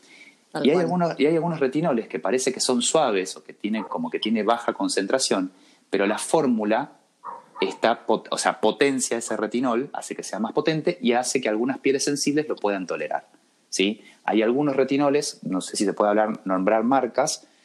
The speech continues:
Speaker 2: pero hay
Speaker 1: Desde
Speaker 2: algunos
Speaker 1: ya.
Speaker 2: Ah, ok. Sí, vos me
Speaker 1: Sí.
Speaker 2: nombraste recién. Eh,
Speaker 1: Sí,
Speaker 2: el,
Speaker 1: olvídate.
Speaker 2: el, el nuevo re-, <laughs> el nuevo
Speaker 1: <laughs>
Speaker 2: retin-, el nuevo retinol de la Roche-Posay, que
Speaker 1: Sí.
Speaker 2: tiene un re-, tiene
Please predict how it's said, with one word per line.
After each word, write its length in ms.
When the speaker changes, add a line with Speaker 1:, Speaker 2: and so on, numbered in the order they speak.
Speaker 2:
pero 140
hay 60
Speaker 1:
Desde 60
Speaker 2:
algunos 260
Speaker 1:
ya. 360
Speaker 2:
Ah, 200
ok. 100
Sí, 140
vos 120
me 80
Speaker 1:
Sí. 60
Speaker 2:
nombraste 360
recién. 360
Eh, 140
Speaker 1:
Sí, 140
Speaker 2:
el, 220
Speaker 1:
olvídate. 240
Speaker 2:
el, 120
el 80
nuevo 200
re-, 160
<laughs> 480
el 140
nuevo 180
Speaker 1:
<laughs> 20
Speaker 2:
retin-, 400
el 140
nuevo 160
retinol 360
de 80
la 100
Roche-Posay, 540
que 520
Speaker 1:
Sí. 180
Speaker 2:
tiene 180
un 60
re-, 160
tiene 220